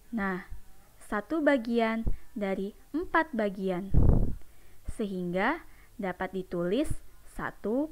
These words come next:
per empat. Nah, sudah menjadi pecahan ya, yaitu pecahan satu per empat. Satu itu akan disebut pembilang. Empat itu disebut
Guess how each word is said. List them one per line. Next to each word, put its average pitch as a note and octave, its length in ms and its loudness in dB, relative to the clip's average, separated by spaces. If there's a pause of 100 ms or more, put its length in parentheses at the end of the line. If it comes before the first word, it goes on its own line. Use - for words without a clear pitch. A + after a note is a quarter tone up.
(100)
per - 160 -2
empat. C4+ 400 0 (1500)
Nah, F3 400 -2
sudah F#3+ 240 -4
menjadi F#3 320 -2
pecahan A#3 560 -2
ya, G3 400 0 (640)
yaitu G3 560 -4
pecahan G3+ 560 -6
satu G3+ 400 -6
per A#3+ 160 -4
empat. F#3+ 400 -8 (1600)
Satu C#4+ 480 0
itu A3+ 640 -4 (320)
akan G#3+ 480 -6
disebut G3 480 -4 (320)
pembilang. B3+ 800 4 (1400)
Empat G#3 400 -4
itu G#3+ 640 -2 (320)
disebut G3+ 560 -4